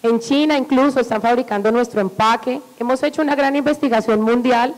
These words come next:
porque lo que queremos con nuestra marca es que sea asequible a diferentes mercados y definitivamente para esto necesitamos crear un modelo de negocio competitivo y que pueda llegar ofreciendo el mejor precio y calidad a distintos mercados y a todo el mundo, no solamente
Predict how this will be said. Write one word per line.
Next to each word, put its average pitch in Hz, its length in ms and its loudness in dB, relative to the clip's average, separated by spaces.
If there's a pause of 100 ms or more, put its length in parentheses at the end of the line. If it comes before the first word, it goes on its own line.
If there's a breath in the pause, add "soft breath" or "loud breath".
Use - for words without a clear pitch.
(380 loud breath)
porque 254 240 -2
lo 240 100 2
que 233 120 -2
queremos 233 340 0
con 302 140 2
nuestra 247 260 0
marca 214 300 -2
es 247 80 -4
que 269 120 -4
sea 269 200 -2
asequible 254 840 -4
a 233 100 2
diferentes 220 520 -2
mercados 190 560 -2
y 220 60 0
definitivamente 214 760 -2
para 214 300 0
esto 208 340 -2 (480 loud breath)
necesitamos 233 680 0
crear 226 360 2
un 226 80 2
modelo 247 340 2
de 247 80 2
negocio 214 400 0
competitivo 220 800 -4 (380)
y 226 80 -10
que 220 120 -4
pueda 220 280 0
llegar 226 420 -2
ofreciendo 220 480 -2
el 254 80 0
mejor 247 300 0
precio 240 300 -4
y - 40 -20
calidad 247 560 -2
a 220 140 0
distintos 214 480 -4
mercados 226 420 0
y 254 60 -2
a 233 40 0
todo 226 240 2
el 254 100 2
mundo, 208 340 2
no 196 100 0
solamente 233 720 0